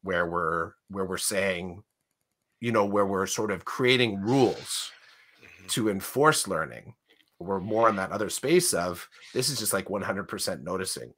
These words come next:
Speaker 1: Like, it's so one hundred percent we're just noticing stuff now. Um, and probably won't have anything that we can do with it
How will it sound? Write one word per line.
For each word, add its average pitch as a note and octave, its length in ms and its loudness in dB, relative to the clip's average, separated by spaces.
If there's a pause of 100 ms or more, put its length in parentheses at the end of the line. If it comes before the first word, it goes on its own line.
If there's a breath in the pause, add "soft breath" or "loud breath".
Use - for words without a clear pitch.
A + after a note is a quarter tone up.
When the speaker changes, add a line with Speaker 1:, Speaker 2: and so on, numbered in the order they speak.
(120)
Speaker 1:
Like, G2 140 -6
it's A2 160 -6
so - 360 2
one A2+ 280 2
hundred G2+ 260 -2
percent F2+ 560 -4 (400 soft breath)
we're F#2+ 160 -2
just G2 240 -4
noticing F#2+ 680 0
stuff - 360 -2
now. D#2+ 440 0 (480 soft breath)
Um, F#2+ 560 6
and E3+ 160 8
probably F#3+ 720 10 (240 soft breath)
won't C3+ 280 0
have C3 320 8
anything C3+ 460 -2
that B2+ 140 4
we B2+ 80 -2
can A#2 160 -2
do A2 120 -4
with C#3+ 200 0
it A#2 240 2